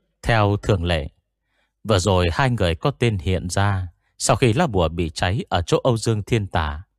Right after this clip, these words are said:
là điều tra viên của phòng số hai. Một ngày trước, hai người họ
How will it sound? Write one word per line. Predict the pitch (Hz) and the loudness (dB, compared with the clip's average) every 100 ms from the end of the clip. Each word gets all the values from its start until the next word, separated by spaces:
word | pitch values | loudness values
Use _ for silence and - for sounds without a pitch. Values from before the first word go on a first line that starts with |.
| _ _ _ _ | _ _ _ _
là | 117 117 | 0 4
điều | 117 110 | 4 2
tra | - 165 | 2 2
viên | 151 151 143 143 | 2 2 0 0
của | 98 | 0
phòng | 82 95 82 | 0 0 -2
số | - 139 | 0 0
hai. | 85 82 76 73 _ _ _ _ _ _ | 2 0 -2 -8 _ _ _ _ _ _
Một | 131 101 | 2 2
ngày | 101 | 0
trước, | - 131 190 - _ _ _ _ _ | 0 0 0 -4 _ _ _ _ _
hai | 139 | 0
người | 127 104 80 | 2 2 0
họ | 87 82 | 0 -2